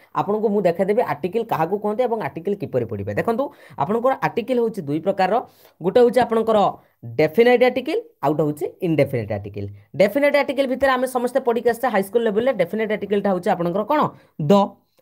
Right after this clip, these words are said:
ହେଲା। ତ ଡେଫିନାଇଟ୍ ଆର୍ଟିକଲଟା ହଉଛି ଆପଣଙ୍କର ଦ। ତ ଦେଖ, ଏଇଠି ଦୁଇଟା କଥା ରହିଛି। ଦ, ଆମେ ଏଇଟାକୁ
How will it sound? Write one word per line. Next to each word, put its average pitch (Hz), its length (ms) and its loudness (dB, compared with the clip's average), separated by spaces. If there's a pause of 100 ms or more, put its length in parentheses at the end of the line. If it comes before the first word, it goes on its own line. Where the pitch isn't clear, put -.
ହେଲା। 262 160 4 (340)
ତ - 20 -6 (180)
ଡେଫିନାଇଟ୍ 277 420 2
ଆର୍ଟିକଲଟା 285 360 0
ହଉଛି 277 180 2
ଆପଣଙ୍କର 262 260 2 (120)
ଦ। - 20 6 (340)
ତ - 20 0 (140)
ଦେଖ, 127 120 -2 (260)
ଏଇଠି 294 220 4
ଦୁଇଟା 247 260 2
କଥା 190 180 -2
ରହିଛି। 117 240 -4 (300)
ଦ, - 20 4 (440)
ଆମେ 247 200 2 (680)
ଏଇଟାକୁ 302 340 2